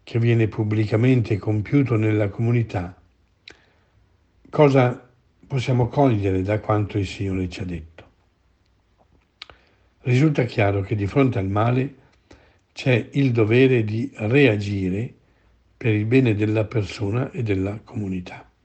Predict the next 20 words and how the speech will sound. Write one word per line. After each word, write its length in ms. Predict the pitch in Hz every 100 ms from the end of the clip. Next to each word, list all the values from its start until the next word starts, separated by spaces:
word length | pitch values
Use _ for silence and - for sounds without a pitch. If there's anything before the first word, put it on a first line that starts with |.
| _ _ _ _ _ - - - - - - - _ _
Vedete, 400 | 131 131 117 120
Gesù 280 | 120 135 143
prende 280 | 139 135 123
molto 340 | 131 127 113
sul 200 | 98 113
serio 380 | - 117 95 87
il 80 | 87
peccato 760 | - 80 - 87 80 - - _ _ _ -
e 100 | 131
non 180 | 127
vuole 340 | 120 110 104 98
che 120 | 110
la 100 | 107
sua 240 | - 113
comunità 760 | 101 107 110 107 - 127 117 - - _ _ _ -
abbia 440 | 135 131 123 113
come 300 | - 117 117
regola 640 | 117 127 117 110 101 95 98
di 140 | 104
comportamento 1200 | 104 110 101 113 104 113 107 127 131 - 110 92